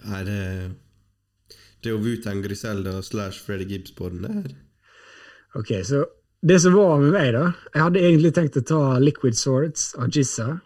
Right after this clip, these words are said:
Speaker 2: men jeg, han har jo gitt ut et album før, eh, så jeg kunne ikke ta han. Thirty-six Chambers, kanskje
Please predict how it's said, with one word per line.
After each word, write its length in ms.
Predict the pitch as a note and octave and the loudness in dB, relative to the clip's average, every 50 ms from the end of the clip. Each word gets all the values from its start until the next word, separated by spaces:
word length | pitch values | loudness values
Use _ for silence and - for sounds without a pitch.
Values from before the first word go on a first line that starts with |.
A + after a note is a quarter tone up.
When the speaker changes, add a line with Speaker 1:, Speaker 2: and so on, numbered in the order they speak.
| _ _ - | _ _ -2
Speaker 2:
men 120 | C3+ C3 | 0 2
jeg, 200 | C#3+ D3 C3+ - _ _ _ _ _ _ - | 2 2 0 -2 _ _ _ _ _ _ -8
han 180 | - - E3+ E3 | -2 0 4 4
har 180 | E3+ F3+ E3 C#3 | 4 4 4 2
jo 80 | B2 A2+ | 2 0
gitt 420 | A2+ A#2+ B2 - _ _ - F#3 E3+ | -2 -2 -4 -6 _ _ -2 0 0
ut 100 | C#3 B2+ | 2 2
et 160 | A#2+ A#2 - - | 0 -2 -4 -4
album 440 | D3 D3 C#3 A#2+ A2 - - B2 A2+ | -2 0 0 -2 -2 -6 -8 -10 -12
før, 460 | - - - B2+ A#2 A2 A2 C3+ E3 - - _ _ _ _ _ _ _ _ _ _ _ _ _ - | -12 -8 -6 -4 -4 -2 -4 -4 -6 -8 -14 _ _ _ _ _ _ _ _ _ _ _ _ _ -18
eh, 560 | A#2 G#2+ G#2 G#2 G2+ G2+ F#2+ G2 F#2 F#2 G2 | -16 -14 -14 -12 -14 -14 -14 -14 -16 -16 -16
så 320 | F#2+ - - - - A#2 | -14 -12 -12 -10 -10 -10
jeg 100 | A#2 B2 | -10 -10
kunne 200 | - - D#3+ D#3 - | -6 -6 -6 -4 -4
ikke 120 | - - D3 | -6 -4 -2
ta 40 | |
han. 300 | C3+ C#3+ D3+ E3 G3 G#3 - _ _ _ _ _ _ _ _ _ _ _ _ _ _ _ _ _ _ _ _ _ _ _ _ _ | 0 0 2 2 2 0 -2 _ _ _ _ _ _ _ _ _ _ _ _ _ _ _ _ _ _ _ _ _ _ _ _ _
Thirty-six 480 | - F3 E3 C#3+ - - C#3+ C#3+ C3 - | -8 -6 -6 -6 -6 -6 -6 -6 -6 -6
Chambers, 720 | - - D#3 C#3 C3 A#2 A2+ A2+ A2+ B2 B2+ A#2+ - - - - | -4 0 0 2 2 2 2 0 0 0 -2 -4 -6 -8 -8 -8
kanskje 540 | - B2 B2+ C#3 C3+ - - - - D#3 C3+ | -6 -4 -2 -2 -2 -2 -4 -4 -4 -4 -2